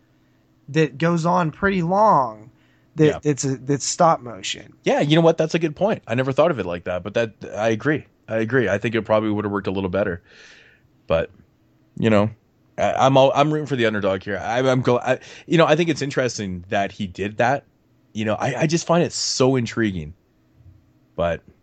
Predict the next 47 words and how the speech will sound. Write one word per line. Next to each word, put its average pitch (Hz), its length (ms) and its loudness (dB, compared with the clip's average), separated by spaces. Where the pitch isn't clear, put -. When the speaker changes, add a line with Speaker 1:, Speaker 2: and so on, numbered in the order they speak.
Speaker 2:
maybe 127 340 0
it 127 40 2
didn't 127 180 4
work 107 180 2
out 90 140 2
for 85 100 -4
everybody. 65 400 -10
<laughs> - 460 -12
You - 200 -2
know, 120 220 2
it 156 140 4
is 131 160 4
what 101 100 4
it 80 100 -4
is, 78 200 -10
man. 80 280 -8
I, 101 220 -2
I 165 80 4
mean, 165 240 6
it 151 120 2
is, 147 180 2
man. 107 240 -4
I, 123 200 -2
I 156 80 0
could 208 120 -6
just 254 160 -6
imagine 139 280 -2
when 135 80 -4
you 104 80 -2
were 92 60 -4
first 117 280 -4
watching 98 280 -4
that 82 120 -6
film 101 220 -4
going, 87 320 -4
"Why - 160 -18
would 240 160 -10
he 156 120 -10
do 135 180 -4
that?" 80 260 -4
<laughs> - 0 -
You - 140 -4
know? 113 220 2
Speaker 1:
I 180 160 4
actually 277 340 -4
didn't 175 360 -6
even 131 500 -6